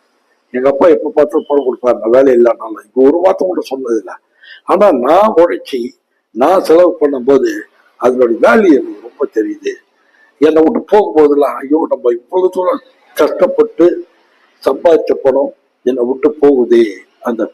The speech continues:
ஃபீலிங். அதனாலதான் எனக்கு இந்த மாதிரி ஆயிட்ட போது அவ வந்து அவருடைய காதலி அப்ரிஷியேட் பண்ணான். "இப்படிதாங்க இருக்கணும் எப்போதும். நான் வந்து உங்க உணர்வை மதிக்கிறேன்.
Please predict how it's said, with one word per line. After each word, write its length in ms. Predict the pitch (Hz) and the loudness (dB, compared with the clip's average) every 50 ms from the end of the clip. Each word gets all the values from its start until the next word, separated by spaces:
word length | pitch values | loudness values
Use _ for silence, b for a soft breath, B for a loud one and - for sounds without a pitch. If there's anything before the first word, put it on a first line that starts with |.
| _ - | _ 0
ஃபீலிங். 480 | 226 254 240 226 185 139 - - - _ _ _ _ _ _ _ _ _ _ _ _ _ _ _ _ _ _ _ _ _ _ - - | 2 2 4 4 2 2 0 -4 -12 _ _ _ _ _ _ _ _ _ _ _ _ _ _ _ _ _ _ _ _ _ _ -4 -2
அதனாலதான் 560 | 123 123 135 143 143 139 139 135 147 160 143 | 0 2 2 4 4 4 4 4 2 2 0
எனக்கு 420 | 120 120 113 107 - 117 107 95 95 _ _ _ | -2 -6 -10 -10 -6 -4 -4 -6 -6 _ _ _
இந்த 140 | _ - 117 113 | _ -16 -6 -2
மாதிரி 140 | 113 120 113 | 0 2 2
ஆயிட்ட 260 | 107 110 107 - 107 95 - | 2 2 0 -2 -6 -8 -4
போது 440 | 110 113 113 113 110 98 92 - - _ _ _ _ _ _ _ _ _ _ _ _ _ - | -2 -2 0 0 0 -2 -4 -8 -16 _ _ _ _ _ _ _ _ _ _ _ _ _ -8
அவ 260 | - - 117 113 117 | -2 0 2 2 2
வந்து 640 | 110 113 113 117 120 123 113 107 101 95 95 95 - _ _ _ _ _ _ _ _ _ _ _ _ _ _ _ _ _ _ | 2 2 0 0 2 2 2 2 0 -4 -8 -10 -14 _ _ _ _ _ _ _ _ _ _ _ _ _ _ _ _ _ _
அவருடைய 400 | - - 110 107 107 104 104 101 - | -10 -6 -4 -2 0 0 0 0 0
காதலி 520 | - 117 123 127 120 113 110 104 95 101 - _ _ b b b b b b - - | 0 0 0 2 2 2 2 2 0 -2 -8 _ _ b b b b b b -10 -4
அப்ரிஷியேட் 440 | - 147 147 - - 131 107 - - | 0 0 0 0 0 -2 -6 -6 -10
பண்ணான். 500 | - - - - _ _ _ _ _ - | -14 -14 -14 -18 _ _ _ _ _ -16
"இப்படிதாங்க 520 | - - 120 117 131 139 143 139 143 127 123 | -6 -2 0 2 2 2 2 2 2 0 0
இருக்கணும் 340 | - - 127 107 101 - _ _ _ _ _ _ _ _ _ _ _ _ _ _ _ _ | -2 -6 -6 -6 -8 -18 _ _ _ _ _ _ _ _ _ _ _ _ _ _ _ _
எப்போதும். 720 | - 113 117 113 120 135 127 127 135 117 107 117 110 104 95 - - - _ _ _ _ _ _ _ _ _ _ _ - | -2 -2 -2 0 2 2 4 4 4 2 2 -2 -2 -2 -4 -10 -14 -20 _ _ _ _ _ _ _ _ _ _ _ -4
நான் 200 | 117 123 127 120 | -2 0 2 2
வந்து 440 | 120 127 127 135 143 135 123 117 110 101 101 95 - - _ _ _ _ _ _ _ _ _ _ _ | 2 2 2 4 4 4 4 4 2 -2 -6 -10 -12 -16 _ _ _ _ _ _ _ _ _ _ _
உங்க 200 | - 120 110 113 | -10 -6 -4 -2
உணர்வை 360 | 113 123 147 165 165 151 135 117 107 | 0 2 2 4 4 4 2 2 -2
மதிக்கிறேன். 480 | 110 120 120 123 - 120 - - - | -4 -8 -8 -6 -6 -6 -8 -8 -10